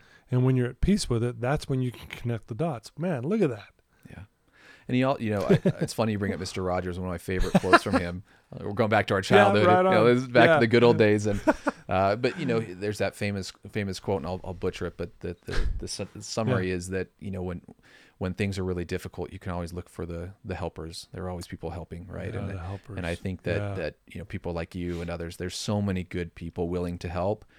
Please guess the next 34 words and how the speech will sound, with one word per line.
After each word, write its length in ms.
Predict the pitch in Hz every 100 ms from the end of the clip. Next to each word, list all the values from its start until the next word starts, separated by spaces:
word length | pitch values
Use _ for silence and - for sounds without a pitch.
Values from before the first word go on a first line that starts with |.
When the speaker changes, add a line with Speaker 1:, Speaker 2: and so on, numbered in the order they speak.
| _ _ _ _
Speaker 2:
The 80 | 95
Speaker 1:
Yeah. 100 | 98
Speaker 2:
issue 240 | 104 - 95
is 100 | 90
whether 160 | 90
or 40 | 87
not 200 | 82 82
I 60 | 92
think 180 | 87 87
we're 100 | 85
willing 300 | 82 87 87
to 120 | 90
open 280 | 58 - 82
up. 240 | 85 -
And 100 | -
I'm 100 | 104
Speaker 1:
Yeah. 80 | 117
Speaker 2:
still 140 | 110 98
learning 280 | 92 92
how 120 | 92 98
to 60 |
do 160 | 92 95
this, 360 | 98 104 - - _
Speaker 1:
Yeah. 280 | 92 101 104
Speaker 2:
um, 200 | 87 92 -
and, 220 | 98 90
and 100 | - 92
have 100 | 95
a 60 |
long 260 | 92 90 87
way 100 | 87
to 120 | 87
go. 340 | 87 87 82 - - _ _ _ _
But 260 | - 87